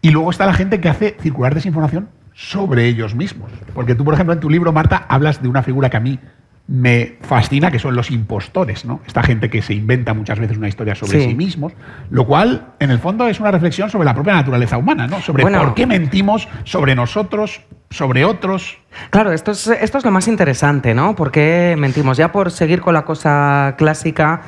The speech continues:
Speaker 2: Epimen-, eh, Epiménides, en una cita atribuida que probablemente no es suya,
Speaker 1: <laughs>
Speaker 2: decía, "El mundo desea ser engañado, luego engañémosles". ¿Por qué se miente? Pues se miente por lo que hay en el otro lado de la balanza,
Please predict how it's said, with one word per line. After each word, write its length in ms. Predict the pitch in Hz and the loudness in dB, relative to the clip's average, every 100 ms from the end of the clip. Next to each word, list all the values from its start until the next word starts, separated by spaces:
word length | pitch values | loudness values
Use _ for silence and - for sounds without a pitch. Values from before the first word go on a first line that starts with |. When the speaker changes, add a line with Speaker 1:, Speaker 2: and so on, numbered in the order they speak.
| - - - | -18 -20 -2
Speaker 2:
Epimen-, 480 | 160 165 156 170 165 | 0 2 2 2 0
eh, 340 | - 143 139 135 | 0 2 2 0
Epiménides, 680 | 156 165 180 202 175 175 175 | 2 4 4 2 0 0 0
en 80 | |
una 120 | 147 175 | 0 2
cita 200 | 202 175 | 2 0
atribuida 380 | 160 151 165 | 2 2 2
que 100 | 165 | 2
probablemente 680 | 139 139 139 190 151 160 156 | 0 2 2 2 2 2 0
no 80 | 131 | 0
es 80 | 139 | 0
suya, 480 | - 165 131 127 160 - | -2 0 2 2 0 -4
Speaker 1:
<laughs> 140 | - - | -10 0
Speaker 2:
decía, 400 | 170 165 170 196 | 2 4 2 4
"El 160 | 190 160 | 2 4
mundo 360 | 175 247 220 | 2 2 0
desea 340 | 147 135 165 151 | 0 2 2 2
ser 180 | 160 147 | 0 0
engañado, 720 | 143 135 147 160 123 151 180 - - | 2 2 2 2 0 0 -2 -4 2
luego 540 | 156 156 151 165 190 - - - | 4 4 2 0 -2 -6 -18 -2
engañémosles". 1300 | 160 139 127 117 117 143 127 101 92 110 101 92 - - - - - - | 2 2 2 2 2 2 2 -2 0 2 2 0 -10 -20 -16 -12 -12 -4
¿Por 180 | - 180 | 0 2
qué 600 | - 214 240 247 240 214 | 2 2 2 2 0 0
se 200 | 190 190 | 0 0
miente? 460 | 175 208 240 139 120 | 2 2 2 2 0
Pues 280 | 113 123 120 | -2 -4 -2
se 160 | - 139 | 0 2
miente 400 | 143 170 208 240 | 2 2 0 0
por 220 | 208 160 | 0 0
lo 120 | 151 | 2
que 140 | 147 | 2
hay 160 | 156 208 | 2 2
en 80 | 175 | 2
el 80 | 139 | 0
otro 460 | 131 139 135 127 | 0 0 2 2
lado 320 | 131 165 143 | 2 2 2
de 80 | 123 | 2
la 100 | 120 | 2
balanza, 580 | 113 120 156 147 120 | 4 2 2 0 0